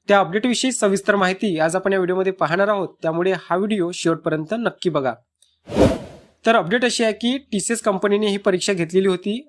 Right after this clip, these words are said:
आणि त्याचा निकाल आज जाहीर करण्यात आलेला आहे. तुम्ही या ठिकाणी बघू शकता, ज्या ज्या महिला उमेदवारांनी हा पेपर दिलेला आहे, तर त्यांच्या संपूर्ण गुणांची यादी या ठिकाणी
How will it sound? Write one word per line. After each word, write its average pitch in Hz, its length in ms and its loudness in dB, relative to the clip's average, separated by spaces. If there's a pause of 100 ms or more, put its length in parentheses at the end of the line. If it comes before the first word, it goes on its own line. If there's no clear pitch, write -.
आणि 165 200 0
त्याचा 175 240 0
निकाल 185 440 0 (140)
आज 165 300 -4
जाहीर 160 220 -2
करण्यात 185 320 0
आलेला 170 240 0
आहे. 175 160 -2 (640)
तुम्ही 196 160 2
या 190 80 0
ठिकाणी 208 300 -2
बघू 196 220 -2
शकता, 220 400 -2 (560)
ज्या 180 160 2
ज्या 220 160 0
महिला 214 260 0
उमेदवारांनी 208 580 -2
हा 202 160 -4
पेपर 196 380 0
दिलेला 180 340 0
आहे, 190 200 -2
तर 165 220 -6
त्यांच्या 165 340 -2
संपूर्ण 170 400 -4
गुणांची 175 500 -2
यादी 165 500 0
या 156 80 2
ठिकाणी 170 400 -2